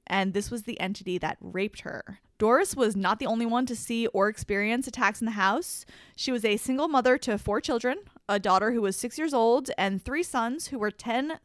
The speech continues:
thirteen, and sixteen. The children claimed to have seen their mother thrown around the room by an invisible force. Her middle son, Brian, was even thrown himself by the entity when he tried to stop it from attacking his mother. They also reported being slapped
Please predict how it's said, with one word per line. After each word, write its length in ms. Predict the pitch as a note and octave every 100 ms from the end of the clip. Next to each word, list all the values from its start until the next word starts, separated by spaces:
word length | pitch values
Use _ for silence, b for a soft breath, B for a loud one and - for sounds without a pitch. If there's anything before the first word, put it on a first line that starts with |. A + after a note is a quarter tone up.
| -
thirteen, 600 | A3+ - - A#3+ A#3 A3
and 180 | - F#3+
sixteen. 760 | F#3 - C4+ - - - - G3 -
The 220 | F#3+ A#3+
children 400 | - C4+ D4 F#4
claimed 340 | - C4 B3+
to 80 | C4+
have 140 | A#3 G#3+
seen 380 | - A#3 A#3
their 120 | G#3+ G3+
mother 380 | G3 G3+ F#3+
thrown 360 | F#3+ - G3+ A3+
around 220 | C4+ C4+
the 80 | C#4
room 240 | G#3+ G#3+
by 200 | G#3 G3
an 160 | G3 F#3+
invisible 420 | F#3 F3 G3 A#3
force. 580 | - E3 E3 C4+ - - -
Her 160 | - B3
middle 300 | A3+ G#3 B3+
son, 380 | - D4+ G4+
Brian, 580 | A#3+ G3 G3+ G#3+ B3+ D4
was 260 | A3+ A3 G3+
even 300 | A3 A3+ A3+
thrown 220 | G#3+ G#3
himself 520 | G#3+ F#3 - F#4+ G#4
by 120 | -
the 160 | G3 F3+
entity 400 | F3+ F3 - F#3
when 140 | F3+
he 80 | F#3
tried 200 | - F#3
to 60 | F#3+
stop 280 | - F3 E3
it 60 |
from 120 | -
attacking 360 | F3 - D3 E3+
his 180 | F3 E3
mother. 600 | G3+ B3 C#4+ - - F#3 -
They 140 | A3+
also 260 | - A3 D4+
reported 560 | D4 - A#3+ A#3+ G#3+
being 260 | G3+ G#3 G3
slapped 800 | - - G3 F3+ F3 A#3+ -